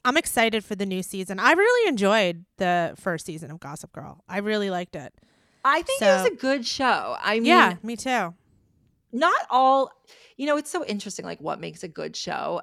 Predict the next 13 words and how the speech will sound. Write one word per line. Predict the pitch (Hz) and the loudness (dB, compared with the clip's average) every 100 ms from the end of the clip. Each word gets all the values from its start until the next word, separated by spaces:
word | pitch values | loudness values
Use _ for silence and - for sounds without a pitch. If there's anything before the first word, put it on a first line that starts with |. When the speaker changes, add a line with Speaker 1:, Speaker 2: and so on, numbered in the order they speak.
| - | -8
Speaker 2:
It's | 208 - | -10 -6
like, | 214 196 _ _ _ _ _ _ _ _ - | -6 -6 _ _ _ _ _ _ _ _ -6
sometimes | - 330 440 403 | -2 -2 -4 -4
a | 349 | -2
bad | 214 214 220 | 0 0 0
show | - 226 196 | 0 0 -2
can | - 208 190 | -2 -8 -6
be | 190 | -6
a | 175 | -6
good | 190 170 | -8 -8
show | - 196 170 160 | -6 -2 -2 -2
because | 160 170 190 185 - | -6 -12 -12 -10 -8
it | 185 | -8